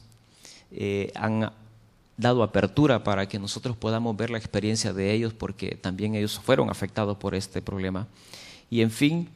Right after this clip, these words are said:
hemos tenido una apertura de instituciones, eh, de O N G, de bancos que pueden y que le están apostando y que consideran que el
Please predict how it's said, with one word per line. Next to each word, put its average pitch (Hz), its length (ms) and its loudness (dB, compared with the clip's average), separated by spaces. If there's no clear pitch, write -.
hemos 123 280 0
tenido 123 520 2
una 123 280 2
apertura 117 880 0
de 107 140 -2
instituciones, 113 960 0
eh, 98 460 -2
de 104 140 0
O 117 160 6
N 117 220 2
G, 117 520 -2
de 101 240 -2
bancos 107 840 0
que 104 140 -8
pueden 120 560 0
y 117 220 -6
que - 120 4
le 113 60 8
están 131 260 2
apostando 107 720 0
y 110 120 -4
que 110 100 0
consideran 113 600 0
que 110 120 -4
el 92 180 -4